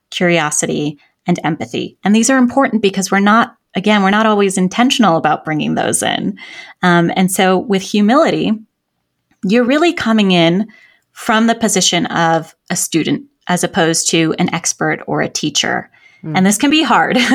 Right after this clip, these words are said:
Speaker 1: <laughs> because we have these preconceived notions, assumptions, opinions, expertise,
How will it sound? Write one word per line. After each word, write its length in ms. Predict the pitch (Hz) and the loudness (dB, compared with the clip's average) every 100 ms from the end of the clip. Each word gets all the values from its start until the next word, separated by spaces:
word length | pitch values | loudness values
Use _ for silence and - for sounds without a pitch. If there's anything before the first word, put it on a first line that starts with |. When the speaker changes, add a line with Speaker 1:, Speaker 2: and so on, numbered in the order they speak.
| 254 247 | 2 2
Speaker 1:
<laughs> 320 | 349 285 - | -2 -4 0
because 400 | 254 254 226 220 | 0 0 -2 2
we 140 | 208 | 2
have 400 | 208 208 226 220 | 2 2 0 0
these 400 | 202 190 190 190 - - _ | 0 2 0 -2 -12 -18 _
preconceived 520 | - 214 208 196 175 | -2 0 0 0 0
notions, 640 | 180 165 165 175 165 160 - | 2 0 0 0 0 -2 -4
assumptions, 720 | 180 185 160 160 156 156 160 - | -6 -2 -2 0 0 0 -2 -4
opinions, 720 | 175 175 170 170 156 160 160 - - _ - | -6 -4 -2 2 2 0 -2 -8 -18 _ -10
expertise, 840 | 190 - 185 165 - 165 160 151 | -6 -4 -2 -4 -4 -4 -4 -6